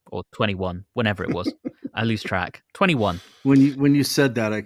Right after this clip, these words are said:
Speaker 3: it almost made me think of, you could almost say the same thing about the Smiths, who aren't on my list, but just made me think of that. So my list is kind of weird. Uh, the first would be Giorgio Moroder.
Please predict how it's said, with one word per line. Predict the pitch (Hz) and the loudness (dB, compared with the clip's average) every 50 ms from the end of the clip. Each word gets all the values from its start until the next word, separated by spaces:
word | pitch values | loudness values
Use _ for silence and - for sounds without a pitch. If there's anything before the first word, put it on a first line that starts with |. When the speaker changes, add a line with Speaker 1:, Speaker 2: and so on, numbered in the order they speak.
| - _ - | -10 _ -8
Speaker 3:
it | 127 110 | -6 -4
almost | 117 117 113 113 107 - - | -4 -2 -4 -4 -4 -4 -4
made | 123 113 107 | -2 -2 -2
me | 107 113 | -2 -4
think | 104 113 110 98 104 | -4 -4 -6 -6 -6
of, | 95 104 | -8 -8
you | 113 | -6
could | - 113 110 | -4 -4 -2
almost | 107 107 104 101 - | -2 -4 -4 -6 -4
say | - 123 107 | -4 -4 -4
the | 98 101 | -4 -4
same | - - 110 101 101 | -6 -4 -4 -4 -4
thing | 104 110 104 | -6 -6 -6
about | 98 98 95 - | -6 -8 -10 -10
the | 104 | -10
Smiths, | - - - - 110 104 90 - - - | -8 -6 -6 -4 -4 -6 -6 -8 -10 -6
who | - 160 | 0 2
aren't | 156 147 139 127 - - | 2 4 2 0 -2 -2
on | 139 127 117 | 0 0 0
my | 107 101 | 0 0
list, | 101 104 101 95 - - - | -2 -2 -4 -4 -6 -8 -8
but | 113 101 - | -8 -8 -6
just | - 98 - | -8 -10 -8
made | - 104 95 | -8 -8 -6
me | 92 87 | -6 -6
think | - 117 101 104 | -6 -8 -6 -6
of | 95 90 | -8 -8
that. | 98 95 92 92 _ - - _ _ - | -8 -8 -8 -10 _ -20 -20 _ _ -8
So | - - | 0 4
my | 131 139 160 | 6 6 8
list | 170 170 160 - - | 8 6 4 4 0
is | 147 | -6
kind | - - - 143 135 139 | -2 2 2 4 4 4
of | 123 - | 2 0
weird. | 127 120 110 104 107 127 139 135 - _ - | 0 0 2 2 2 2 0 -4 -8 _ -4
Uh, | 127 127 120 117 117 | -2 0 0 0 0
the | 113 101 - 117 | -2 -4 -6 -8
first | - _ _ - - 147 143 - - | -8 _ _ 0 0 0 0 -2 -6
would | 147 123 | -6 -4
be | 113 120 107 | -4 -4 -4
Giorgio | - - 123 127 120 104 131 131 | -2 -2 -2 0 0 0 0 0
Moroder. | 117 117 110 110 113 110 104 104 110 139 160 - | 0 0 -2 -2 -2 -2 -2 -2 -2 -4 -6 -8